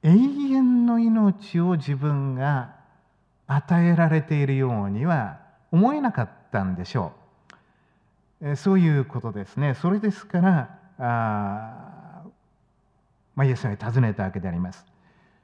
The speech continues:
まあ、永遠の命というのは、あ、全ての人が関心を持つことだろうと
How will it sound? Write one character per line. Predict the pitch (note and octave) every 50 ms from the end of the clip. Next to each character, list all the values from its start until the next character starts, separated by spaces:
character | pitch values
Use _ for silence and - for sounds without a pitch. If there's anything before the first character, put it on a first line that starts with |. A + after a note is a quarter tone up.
| _ _ _ _
ま | F3+ D#3+
あ、 | - - _ _ _ -
永 | F3+ F3 G3+ A3+ A#3+ A#3 A#3+ A#3 A3+
遠 | A#3 A3+ A3 G#3+ G#3 G3+ G3+
の | G3 G3
命 | F#3+ F#3 F3+ E3+ D#3+ D#3 D3 - - -
と | - C3+
い | B2 A#2+
う | A#2
の | A2+ G2+ G2
は、 | G#2+ A2+ A#2 F#2+ F2+ - - _ _ _ _ _ _ _
あ、 | - G#2 G2 G#2
全 | - - - B3 B3 - D#4+ C#4 B3+
て | - - A3
の | F3+ D3+ C3+
人 | B2+ - - - D#3+
が | D3+ C3+ C#3 D3
関 | - - C3+ C#3 C#3
心 | B2+ - - C3+ B2+ A#2
を | A#2
持 | A2 A2 A#2
つ | A2+ - - G2+ F#2 F2+ F2 - _ _ _ _ _
こ | - - A#2+
と | - B2 A2+
だ | A2 G#2+
ろ | G#2 G2 F#2
う | E2+
と | - G#2 F2+ F#2 -